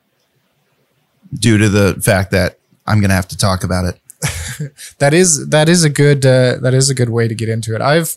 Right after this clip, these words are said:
Speaker 2: been into bourbon for, I've been drinking bourbon for maybe four or five years.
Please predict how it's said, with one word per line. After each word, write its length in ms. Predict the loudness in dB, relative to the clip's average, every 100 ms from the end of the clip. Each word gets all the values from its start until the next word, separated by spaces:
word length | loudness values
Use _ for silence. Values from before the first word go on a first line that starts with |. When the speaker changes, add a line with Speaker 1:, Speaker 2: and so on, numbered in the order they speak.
| -4
Speaker 2:
been 380 | -2 0 -2 -6
into 360 | -6 -4 -4
bourbon 520 | -2 -2 -2 -2 -4
for, 640 | -6 -6 -4 -2 -2 -4 -4
I've 160 | -4 0
been 120 | 2
drinking 540 | 2 2 0 -2 -4
bourbon 500 | -4 -4 -6 -10 -14 -18 _ _
for 140 | -14 -10
maybe 220 | -6 -8
four 300 | -6 -4 -4
or 40 |
five 300 | -4 -6 -6
years. 540 | -8 -10 -10 -4 -4